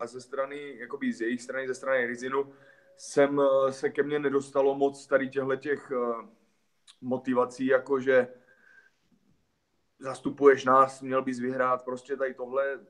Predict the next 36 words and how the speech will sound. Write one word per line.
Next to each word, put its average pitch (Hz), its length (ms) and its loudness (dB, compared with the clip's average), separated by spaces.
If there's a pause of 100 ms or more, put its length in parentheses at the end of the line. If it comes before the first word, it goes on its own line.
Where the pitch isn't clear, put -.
snad 123 340 -10
jenom 143 260 -4
párkrát 135 640 -2
se 135 280 -2
zmínili 139 580 -6
o 123 100 -2
tom, 135 200 -6
že 139 240 -2 (380)
teďkom 135 380 -2
prostě 135 340 -6
zastupuješ 131 840 -2
Rizin 151 520 -4 (120)
a 110 120 2
jde 120 160 2
to, 139 200 4
jdeš 131 260 -2
proti 123 320 -4
Bellátoru. 113 640 2 (500)
A 113 360 -2
chtěli 139 340 0
slyšet, 135 440 -2
jakože 131 680 2 (600)
do 117 200 -2
rozhovoru 135 540 0
chtěli 127 260 -8
slyšet, 123 400 -6
že 127 100 -4
jsem 123 180 -6
jako, 120 480 0 (480)
eh, 90 260 -8
hrdý 139 420 6
na 139 120 2
to 139 380 4
zastupovat 127 680 -2
ten 117 200 -4
Rizin, 123 500 -6